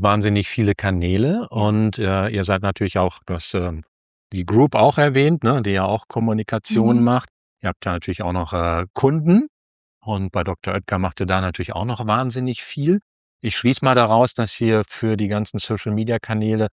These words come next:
Speaker 1: äh, einen eigenen Karriere-Channel sozusagen habt und dass Doktor Oetker eben noch andere Channels dann hat, um die, äh, Kunden und anderen Zielgruppen zu bespielen, oder?
Speaker 2: Genau, deswegen hatte ich <laughs> vorhin gesagt, ne, es geht hier um Employer Branding.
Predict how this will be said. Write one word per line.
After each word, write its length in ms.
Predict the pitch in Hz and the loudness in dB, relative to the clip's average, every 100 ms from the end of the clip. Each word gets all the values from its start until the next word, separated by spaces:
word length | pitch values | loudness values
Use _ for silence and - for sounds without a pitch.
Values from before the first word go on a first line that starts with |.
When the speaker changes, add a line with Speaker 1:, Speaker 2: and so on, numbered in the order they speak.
| _ _ _ | _ _ _
Speaker 1:
äh, 60 | 104 | -2
einen 240 | 95 98 | 0 0
eigenen 380 | - 104 113 110 | 0 0 2 0
Karriere-Channel 920 | - 110 104 113 107 - 104 95 95 | 0 2 4 4 2 0 0 2 0
sozusagen 760 | 90 85 101 85 85 87 90 90 | 0 -4 -4 0 2 2 0 0
habt 280 | - - - _ _ _ _ - | -2 -4 -20 _ _ _ _ -4
und 260 | 104 95 | -2 0
dass 180 | 101 - | -2 0
Doktor 340 | 107 - 104 | -2 0 0
Oetker 340 | 101 107 - 98 | 0 -2 0 0
eben 160 | 98 | 0
noch 160 | 101 101 | 0 -2
andere 340 | 104 98 95 95 | 0 2 0 0
Channels 460 | - 95 92 87 - | 0 2 2 0 -2
dann 220 | 90 90 - _ _ | 0 0 -4 _ _
hat, 280 | - 104 - | -2 -2 -2
um 240 | 113 95 | -2 0
die, 240 | 90 90 85 | 2 2 2
äh, 220 | 85 92 | 2 0
Kunden 280 | - 117 101 | 2 2 4
und 120 | 90 | 2
anderen 240 | 95 95 95 | 2 2 2
Zielgruppen 480 | - 85 80 - - | 0 -2 -2 -6 -6
zu 120 | 80 | -6
bespielen, 420 | 82 - 85 80 | -8 -2 -2 2
oder? 160 | 117 196 _ _ | 2 0 _ _
Speaker 2:
Genau, 300 | 214 185 156 - | 0 0 0 -6
deswegen 280 | 156 - 175 | -6 -2 0
hatte 120 | 175 | 0
ich 80 | 175 | 0
<laughs> 220 | 190 185 | 2 4
vorhin 20 | |
gesagt, 380 | 185 180 165 170 | 4 2 2 2
ne, 100 | 208 | -2
es 120 | 214 | 0
geht 160 | - 185 | -2 -2
hier 120 | - | -2
um 120 | 175 | 0
Employer 380 | - 202 208 180 | 0 -2 -2 -2
Branding. 460 | 185 170 196 220 | 0 2 2 0